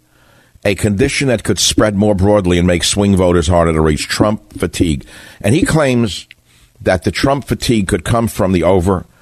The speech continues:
drama and the tweeting, the endless tweeting. You agree or disagree with him? Maryland, Matt, line two. Go ahead. You're on the Savage Nation.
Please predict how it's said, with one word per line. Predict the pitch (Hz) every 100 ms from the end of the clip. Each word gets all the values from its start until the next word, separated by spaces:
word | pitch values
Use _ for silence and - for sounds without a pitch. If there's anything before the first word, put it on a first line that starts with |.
| _ _ _ -
drama | 87 123 131 131 131
and | 87 92 90
the |
tweeting, | - - 104 82 73
the | 80
endless | 85 87 82
tweeting. | - 87 71 62
You | 87 101
agree | 98 123
or | 147
disagree | 131 123 120 92
with | 73 65
him? | - - - -
Maryland, | - 123 131 95 85
Matt, | 98 95
line | 104 95 90
two. | - 107
Go | 98 98
ahead. | 98 90
You're | 90
on |
the | 85
Savage | - 87 80 76
Nation. | 78 73 69